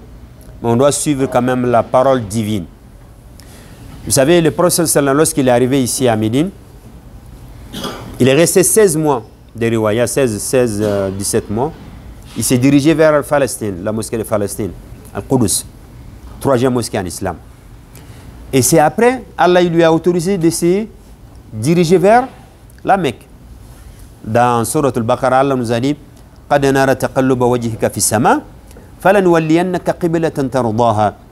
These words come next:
فول وجهك شطر المسجد الحرام، وحيث ما كنتم فولوا وجوهكم شطرا. Dans Surat Al-Baqarah. C'est à partir de là, le prophète sallallahu alayhi wa sallam,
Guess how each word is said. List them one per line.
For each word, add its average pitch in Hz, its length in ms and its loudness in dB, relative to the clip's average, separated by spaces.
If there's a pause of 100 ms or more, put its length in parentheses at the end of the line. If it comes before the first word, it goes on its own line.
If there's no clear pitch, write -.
(280)
فول 151 380 2
وجهك 143 480 -2
شطر 135 400 -2
المسجد 127 400 -2
الحرام، 151 440 0 (360)
وحيث - 340 0
ما 196 160 2
كنتم 214 340 -2
فولوا 160 440 0
وجوهكم 123 440 -2
شطرا. 92 380 -6 (520)
Dans 117 160 0
Surat 127 300 0
Al-Baqarah. 87 400 -6 (800)
C'est - 140 -2
à 110 60 2
partir 113 340 -2
de 123 80 2
là, 127 160 2
le 117 80 0
prophète 120 380 -6
sallallahu 113 280 -4
alayhi 107 160 -2
wa 107 60 -2
sallam, 110 160 -8